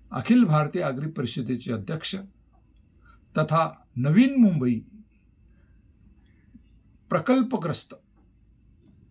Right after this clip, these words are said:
च्या वतीनं सर्व आगरी समाजाला करण्यात आलेला आहे. बघूया आता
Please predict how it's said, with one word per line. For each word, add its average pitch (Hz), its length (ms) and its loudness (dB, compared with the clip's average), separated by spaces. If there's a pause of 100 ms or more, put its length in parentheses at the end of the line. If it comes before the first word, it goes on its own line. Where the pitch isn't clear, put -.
(1700)
च्या 175 140 -2
वतीनं 139 440 -2 (1120)
सर्व 190 380 -2 (180)
आगरी 135 260 -6
समाजाला 117 480 -4
करण्यात 104 520 -10
आलेला 90 360 -14
आहे. - 240 -16 (1300)
बघूया 196 360 4 (880)
आता 147 440 -2